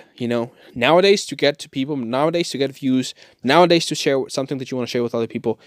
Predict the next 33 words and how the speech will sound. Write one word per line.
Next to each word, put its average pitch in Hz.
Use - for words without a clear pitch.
you 147
have 139
to -
p-, -
cross -
promote. 151
You 127
have 143
to -
come 135
up 120
to 135
person 170
and 113
show 113
him 123
or 143
her 117
your 156
video. 147
Uploading 180
a 151
video 156
on 135
YouTube, 143
uploading 147
a -
video 143
on 127
TikTok 123
or 120
anywhere 143
else 110